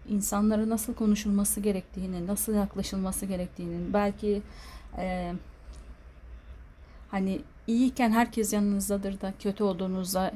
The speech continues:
kimseyi bulamazsınız. Belki bunun farkına vardı, bilemiyorum. Kalbinde de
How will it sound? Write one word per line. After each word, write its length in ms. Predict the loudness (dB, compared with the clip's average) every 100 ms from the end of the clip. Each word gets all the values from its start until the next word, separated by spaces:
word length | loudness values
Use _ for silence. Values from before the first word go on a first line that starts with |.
| -4
kimseyi 340 | 0 0 2 0
bulamazsınız. 680 | 0 0 0 -2 -4 0
Belki 240 | 0 2 2
bunun 180 | 4 4
farkına 500 | 2 0 -2 -6 -4
vardı, 260 | -4 -6
bilemiyorum. 440 | -6 -8 -10 -10 -8
Kalbinde 560 | -2 0 4 6 6
de 80 | 2